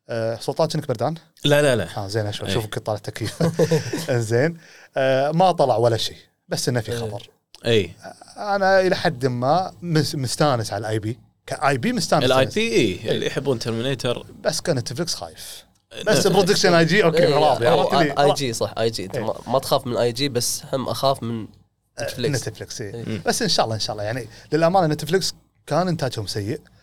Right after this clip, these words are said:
Speaker 1: لما صاروا يعطون فلوسهم اليابانيين ويسوون استديو ياباني،
Speaker 3: صح.
Speaker 1: صار، لا، أحسن، أحسن
Speaker 3: صح،
Speaker 1: واجد.
Speaker 3: صح.
Speaker 1: تحسن واجد.
Speaker 2: أتفق، إيه.
Speaker 1: آه، ننطر ونشوف شو اللي يطلع. عندنا كذلك عرض دعائي لأنمي جوجو Loser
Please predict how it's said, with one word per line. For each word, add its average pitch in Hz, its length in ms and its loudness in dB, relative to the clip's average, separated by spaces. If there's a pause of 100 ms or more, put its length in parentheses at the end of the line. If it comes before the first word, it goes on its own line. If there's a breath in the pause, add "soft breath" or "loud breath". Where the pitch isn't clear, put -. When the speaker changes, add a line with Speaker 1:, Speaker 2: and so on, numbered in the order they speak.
(240 soft breath)
Speaker 1:
لما 123 180 0
صاروا 180 280 4
يعطون 151 280 2
فلوسهم 165 320 0
اليابانيين 131 580 0 (600)
ويسوون 135 360 2
استديو 131 360 -2
ياباني، 175 180 2
Speaker 3:
صح. - 80 -4
Speaker 1:
صار، 147 320 0
لا، 113 220 -4
أحسن، 95 420 -8
أحسن - 220 -8
Speaker 3:
صح، - 80 2
Speaker 1:
واجد. 101 120 -4
Speaker 3:
صح. 104 140 -4
Speaker 1:
تحسن - 340 -6
واجد. 104 260 -8
Speaker 2:
أتفق، - 540 -4
إيه. 90 140 -8 (800 loud breath)
Speaker 1:
آه، 143 320 4
ننطر 170 420 -2
ونشوف 135 240 -4
شو - 80 -8
اللي 110 120 -6
يطلع. 127 240 -6 (100)
عندنا 208 380 -2
كذلك 175 440 2
عرض 143 180 -2
دعائي 170 600 0
لأنمي 160 840 -4
جوجو 143 440 0
Loser 143 720 0